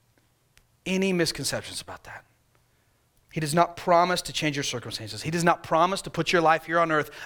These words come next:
back together in a neat and tidy way that you have already planned out. Instead, what he does promise is that he's going to change you so that no matter what circumstances you're in,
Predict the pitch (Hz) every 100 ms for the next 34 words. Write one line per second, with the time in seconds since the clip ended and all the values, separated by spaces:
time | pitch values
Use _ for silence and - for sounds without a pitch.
0 | - 123 156 - 180 151 147 139 135 143
1 | 180 170 151 - 160 156 147 143 131 -
2 | 156 135 131 143 139 123 - 120 104 98
3 | - _ _ _ _ _ _ _ _ -
4 | 135 127 - 190 196 135 143 143 147 156
5 | 202 - 95 90 - - - - - 190
6 | 170 165 156 202 208 185 196 160 - -
7 | 196 180 139 135 196 127 - _ _ _
8 | _ _ _ _ _ _ _ - 214 196
9 | 190 214 220 214 190 208 254 - 262 269
10 | - 262 247 247 185 240 233 214 123 123